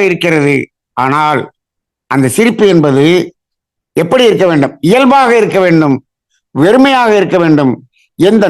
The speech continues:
நோக்கத்திலும் இருக்கக்கூடாது. இந்த நோய்க்கு இப்படி சிரிக்கணும், அந்த நோய்க்கு அப்படி சிரிக்கணும். இந்த சிரிப்பில் பல வகை என்று என் எஸ் கிருஷ்ணன் பாடுவார். இது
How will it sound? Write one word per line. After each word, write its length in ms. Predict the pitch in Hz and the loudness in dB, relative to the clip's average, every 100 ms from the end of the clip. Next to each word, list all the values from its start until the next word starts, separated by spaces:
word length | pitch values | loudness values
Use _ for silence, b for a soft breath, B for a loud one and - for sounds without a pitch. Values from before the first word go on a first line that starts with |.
| 160 | 2
நோக்கத்திலும் 600 | 254 269 269 277 262 247 208 | 0 -2 -4 -2 0 2 0
இருக்கக்கூடாது. 640 | 180 151 156 143 127 117 - _ _ _ _ _ _ 175 | 0 -2 -2 0 -2 -4 -8 _ _ _ _ _ _ -2
இந்த 140 | 208 214 | 0 2
நோய்க்கு 360 | 247 277 190 254 208 160 - | 0 0 -2 0 0 0 -2
இப்படி 180 | 175 262 208 | -2 -2 0
சிரிக்கணும், 400 | 240 240 233 151 - 190 | 0 0 0 -2 -4 -2
அந்த 120 | 233 254 | 0 0
நோய்க்கு 260 | 254 240 - 202 | -2 -2 -4 -4
அப்படி 200 | 214 262 226 | -4 -2 -2
சிரிக்கணும். 400 | 220 220 202 - _ _ _ _ _ _ _ | -2 -2 -2 -4 _ _ _ _ _ _ _
இந்த 100 | - 143 | -8 -2
சிரிப்பில் 400 | 262 254 247 202 202 | 0 0 -2 0 0
பல 100 | 240 254 | 0 0
வகை 180 | 240 233 | 2 2
என்று 220 | 226 233 196 135 - _ - | 2 2 0 -2 -8 _ -6
என் 120 | 185 233 | -2 -2
எஸ் 120 | 175 | -2
கிருஷ்ணன் 420 | 202 - 196 170 190 | -4 0 0 0 0
பாடுவார். 360 | 196 180 117 - _ _ _ _ _ _ _ _ _ _ _ _ _ | 0 0 -4 -8 _ _ _ _ _ _ _ _ _ _ _ _ _
இது 100 | - | -2